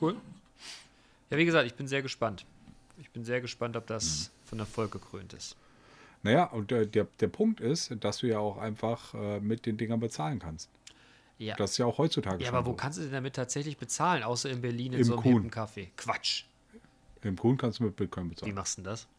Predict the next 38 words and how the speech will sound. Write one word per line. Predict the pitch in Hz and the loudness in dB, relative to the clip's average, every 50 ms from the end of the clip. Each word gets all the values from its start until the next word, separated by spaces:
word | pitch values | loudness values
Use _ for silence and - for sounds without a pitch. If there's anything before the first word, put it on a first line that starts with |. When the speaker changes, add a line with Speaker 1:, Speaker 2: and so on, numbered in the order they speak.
| _ _ - _ _ _ _ _ _ _ _ _ _ _ _ - | _ _ -20 _ _ _ _ _ _ _ _ _ _ _ _ -10
Speaker 2:
Du | - 85 | -8 -4
sagst | 80 95 95 - - | -4 -2 -2 -2 -2
halt | 95 92 | -2 -2
einfach, | 95 87 - 95 | -2 0 0 2
„Hallo, | 98 117 123 117 | 2 4 4 2
ich | 101 - | 2 2
würd | 117 107 98 | 0 -2 0
gern | - 110 101 95 | 0 -2 0 0
be-, | 101 95 _ _ _ | -2 -4 _ _ _
per | - - 101 | -2 -2 0
Bitcoin | 92 107 110 - - 95 87 | 0 0 -2 0 -2 -2 -2
bezahlen.“ | 82 82 - 85 82 85 85 85 | -2 -4 -6 -8 -6 -6 -8 -6
Dann | 87 85 | -6 -4
holst | 90 92 92 - | -4 -4 -4 -4
du | - | -6
deine | 85 98 107 117 123 113 | -4 -2 2 2 2 4
Wallet | 120 117 120 113 - | 4 2 2 2 0
raus, | 123 120 120 113 - | -2 -2 -2 -2 -2
der, | - 107 98 98 98 - - - - - - - - - - | -2 -2 -2 -2 -6 -8 -18 -20 -20 -20 -20 -20 -20 -12 -4
äh, | - 101 98 95 | -2 0 0 0
Kellner | - - 101 104 107 | 0 2 2 2 2
holt | 101 92 92 92 87 - | 2 0 0 -2 -2 -4
die, | 117 - | -6 -4
äh, | - | -2
holt | 98 87 92 92 92 85 - | -2 0 0 0 0 0 2
deren | 110 113 113 113 110 | 2 4 4 4 4
Wallet | 104 107 107 107 104 - | 4 4 4 4 2 0
raus, | 104 104 104 107 | -2 -2 -2 -2
dann | - - 95 92 92 | -4 -4 -4 -2 -2
wird | 95 95 - | -4 -4 -4
eins | 98 98 87 | -4 -6 -4
zu | - | -4
eins | 92 92 90 - | -4 -6 -6 -6
transferiert, | - 98 90 - - 92 95 107 104 - | -6 -8 -8 -6 -4 -2 0 -2 -2 -2
bums, | - 92 87 - | -4 -6 -4 -4
aus | 90 85 - | -4 -4 -4
Mickey | 92 87 82 | -4 -4 0
Mouse. | 80 - - - - | 0 0 0 0 -10